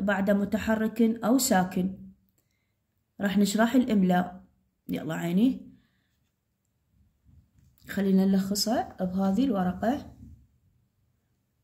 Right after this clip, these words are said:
يلا ماما. آه، طبعًا أخذنا الهمزة المتوسطة، آه، اللي على الألف، يعني، آه، الهمزة المتوسطة، آه، ال-، تأتي في وسط الكلمة.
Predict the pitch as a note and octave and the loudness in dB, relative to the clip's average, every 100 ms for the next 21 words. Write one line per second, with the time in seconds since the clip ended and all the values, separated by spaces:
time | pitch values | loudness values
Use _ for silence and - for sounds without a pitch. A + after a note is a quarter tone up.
0 | _ _ _ _ _ _ _ _ _ _ | _ _ _ _ _ _ _ _ _ _
1 | - F3 - E3 E3+ E3+ G#3+ C#4+ - - | -10 -6 -4 -4 -2 2 2 0 -6 -20
2 | _ _ _ _ _ _ _ - A#3 A#3 | _ _ _ _ _ _ _ 0 6 6
3 | A#3 C4 A#3 B3 B3+ C#4 B3 A#3+ A#3 C4 | 4 2 2 2 0 0 2 4 6 6
4 | A#3 A3+ A3 A3 A3+ A3+ A#3+ G#3+ G#3 G#3+ | 4 2 0 0 0 2 0 -2 0 0
5 | C4 - - _ _ _ _ _ _ _ | 0 -4 -20 _ _ _ _ _ _ _
6 | - G3+ G3+ G3+ A3+ G#3 G#3 - G3+ G3 | 2 2 4 0 0 0 0 0 0 0
7 | G3 G3 G3 F#3+ G3 G#3+ G3 G3+ G3+ F#3 | 2 4 6 4 2 2 0 -2 -2 0
8 | F#3 F3+ - F#3 F3+ F3+ F3+ F3 F3 F#3+ | 0 0 -4 -4 -2 -2 -2 -2 -2 0
9 | G3+ G3 F#3+ G3 G3+ A3 F#3+ F#3+ F#3+ G3 | 2 2 2 2 0 0 -2 0 0 -2
10 | F#3+ - - - - F#3 F#3 F3+ F3 - | -12 -20 -20 -6 0 2 2 2 0 0
11 | F#3 F3+ F3+ F3 F3 E3+ E3 C#3+ - - | 0 0 2 0 0 -2 -2 -4 -6 0
12 | A#3 A3+ G#3+ G3+ G3+ G#3 A3+ G#3 F#3 F3+ | 0 2 0 0 2 2 2 2 0 2
13 | A#3 A3+ F#3+ A3 - | 2 4 4 2 -2